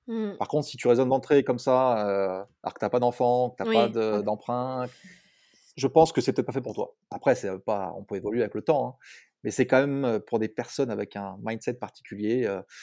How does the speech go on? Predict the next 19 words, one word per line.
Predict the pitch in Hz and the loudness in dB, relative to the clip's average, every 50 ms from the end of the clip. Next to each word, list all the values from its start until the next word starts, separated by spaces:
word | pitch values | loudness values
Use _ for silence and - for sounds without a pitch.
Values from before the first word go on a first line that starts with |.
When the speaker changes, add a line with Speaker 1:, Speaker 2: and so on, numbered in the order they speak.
| - - - _ _ _ _ _ _ _ _ _ _ _ _ _ _ _ _ - | -20 -20 -20 _ _ _ _ _ _ _ _ _ _ _ _ _ _ _ _ -4
Speaker 1:
Et, | 226 220 214 214 208 | -2 0 2 2 2
euh, | 208 208 208 208 208 202 | 2 2 2 2 0 -2
pour, | 202 - - 247 240 220 220 | -4 -8 -12 -8 -2 0 0
euh, | 214 | 0
pour | 214 214 - 330 - | 0 0 -4 -8 -8
finir, | - - - 254 247 254 285 311 311 - - _ _ _ _ _ - | -6 -4 -4 -2 0 0 0 0 0 -2 -6 _ _ _ _ _ -10
euh, | 220 202 202 202 196 202 | -6 -6 -4 -4 -4 -4
je | 202 196 196 202 | -6 -6 -6 -4
vais | 202 208 202 | -2 -2 -2
vous | 190 196 | -2 -6
faire | 196 - 214 | -10 -12 -10
passer | - 226 220 - | -10 -10 -8 -6
par | 220 220 196 | -4 -2 -2
le | 196 190 185 | -2 -2 -2
rite, | 190 220 254 262 _ - | -2 -4 -4 -6 _ -6
le | 240 214 196 190 185 | -4 -4 -2 -2 -2
rituel | 190 208 233 - - 254 233 220 | -2 -2 -2 0 2 2 2 2
du | 208 208 | 0 -4
podcast. | 208 - 202 196 - - 226 269 - - - | -4 -2 -4 -4 -2 -2 -2 -2 -2 -6 -8